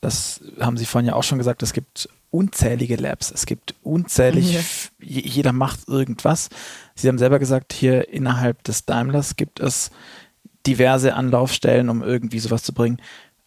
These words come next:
Speaker 1: Wie viele dieser Labs brauchst denn tatsächlich und glauben Sie anschließend, dass es bei dieser aktuell so großen Zahl, wird es wachsen oder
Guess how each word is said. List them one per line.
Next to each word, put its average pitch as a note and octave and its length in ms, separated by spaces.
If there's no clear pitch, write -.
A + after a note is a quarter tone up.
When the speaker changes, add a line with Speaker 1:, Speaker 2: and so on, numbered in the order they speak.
Speaker 1:
Wie B2+ 200
viele D#3 320
dieser C3 200
Labs B2 360
brauchst - 520
denn D#3+ 120
tatsächlich A2+ 600
und - 180
glauben A#2+ 280
Sie B2+ 120
anschließend, D#3 720
dass - 200
es C3 120
bei B2 260
dieser A#2+ 380
aktuell D#3+ 580
so G3 240
großen F3 460
Zahl, F#3+ 420
wird - 140
es - 160
wachsen - 340
oder F3 240